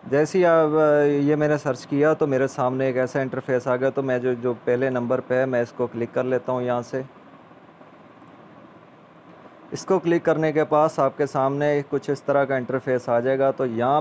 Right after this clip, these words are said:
पे आपने जो search करना है वो है Evervee। गौर से देख लीजिएगा, Evervee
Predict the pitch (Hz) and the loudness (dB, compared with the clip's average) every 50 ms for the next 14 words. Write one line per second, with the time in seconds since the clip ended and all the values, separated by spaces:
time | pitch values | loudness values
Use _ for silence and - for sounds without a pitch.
0 | - - 151 135 127 127 123 - 123 127 127 117 113 127 120 - - 127 131 127 | 0 0 2 2 4 2 0 0 -2 -4 -4 -2 -2 -4 -4 -2 -2 -2 -2 -2
1 | - - - 110 113 120 120 120 123 120 117 113 120 123 127 135 139 - - - | -4 -6 -4 -4 -4 -2 -4 -2 -2 -2 -2 0 0 0 0 -2 -4 -10 -20 -20
2 | - - - - - - - - - - - - - 110 113 120 127 131 127 123 | -20 -20 -20 -20 -20 -20 -20 -20 -20 -20 -20 -18 -12 -6 -2 0 2 2 2 0
3 | 123 117 120 127 127 139 156 - - - - - - - - - - - - - | 0 0 0 0 0 -2 -6 -10 -18 -20 -20 -20 -20 -20 -20 -20 -20 -20 -20 -20
4 | - - - - 131 143 151 151 151 156 147 135 107 104 113 123 117 107 95 - | -20 -18 -4 0 2 4 4 4 4 4 2 2 -2 -2 -4 -4 -2 -4 -6 -8
5 | - - - - - - - - - - - - - - - - - - - - | -18 -20 -20 -20 -20 -20 -20 -20 -20 -20 -20 -20 -20 -20 -20 -20 -20 -20 -16 -6
6 | - 117 123 139 131 127 151 143 127 127 127 131 123 - 131 127 123 131 131 135 | -2 0 2 2 0 0 -2 -2 0 2 0 0 0 -2 -4 -4 -2 -2 0 2
7 | 139 139 147 143 - - - 127 127 123 131 123 107 107 101 | 2 2 0 -2 -4 -2 0 0 2 2 0 0 -2 -6 -8